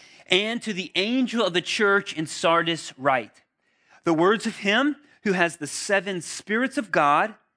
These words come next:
and the seven stars. I know your works. You have the reputation of being alive, but you are dead. Wake up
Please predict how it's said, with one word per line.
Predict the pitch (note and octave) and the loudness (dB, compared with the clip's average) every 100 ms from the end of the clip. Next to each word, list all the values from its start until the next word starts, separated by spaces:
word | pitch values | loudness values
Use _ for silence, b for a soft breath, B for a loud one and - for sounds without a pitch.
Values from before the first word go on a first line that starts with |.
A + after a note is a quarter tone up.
| _ - | _ -10
and | C3 | -8
the | |
seven | - D3+ C3+ C#3+ | -8 -6 -4 -4
stars. | - E3 D3 G#2+ - - _ _ _ _ _ _ _ _ _ - B B B B | -2 2 2 0 -6 -20 _ _ _ _ _ _ _ _ _ -20 B B B B
I | - C#3 D#3+ F3 | 2 4 4 0
know | F3+ D#3 D3+ D#3 D#3+ | -4 -2 0 0 0
your | D3 D3 D#3 D3+ | 0 0 2 2
works. | C3+ C#3+ D3+ - - - - _ _ _ _ _ _ _ b b b b | 0 0 0 -4 -10 -10 -12 _ _ _ _ _ _ _ b b b b
You | - | -4
have | D#3 F3 D3+ | 2 2 0
the | D3+ | -2
reputation | D3+ D3 C#3 - - G3+ G#3+ - A3 A3+ G3+ _ b b b b | -2 -2 -14 -12 -4 -2 -2 -6 -6 -6 -10 _ b b b b
of | D3+ B2+ B2 | -2 -2 -2
being | C#3+ F3+ | 2 2
alive, | A#3+ A#3 C3+ A#2+ A#2 A2+ - _ _ _ _ _ _ _ _ | 2 0 0 0 -4 -8 -20 _ _ _ _ _ _ _ _
but | C3 B2+ | -12 -10
you | A#2+ C#3+ D3+ | -6 -4 -2
are | A2 - | -4 -8
dead. | G#2 G#2 G#2 G#2+ - _ _ _ _ _ _ _ _ b b b b b | -12 -10 -8 -10 -14 _ _ _ _ _ _ _ _ b b b b b
Wake | - D#3+ E3 | 2 2 4
up | G#3 G#3+ | 2 2